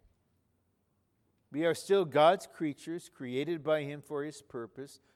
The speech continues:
living in the physical realm as is normal. But on the negative side,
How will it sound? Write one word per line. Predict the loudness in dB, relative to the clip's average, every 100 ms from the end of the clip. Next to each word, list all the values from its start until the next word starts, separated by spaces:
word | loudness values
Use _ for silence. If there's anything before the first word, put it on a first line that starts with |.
| _
living | -4 -4 -4 -8 -10
in | -10
the | -10
physical | -8 -10 -12 -12 -12 -12
realm | -12 -12 -10 -12 -16 _ _ _ _
as | -8 -8 -8
is | -12
normal. | -10 -8 -8 -8 -12 -18 -20 _ _ _ _ _ _ _ _ _ _ _ _ _ _ _ _ _ _ -4
But | 0
on | 2 2
the | -2
negative | 2 0 2 0 -2 -4
side, | -6 -4 -4 -4 -6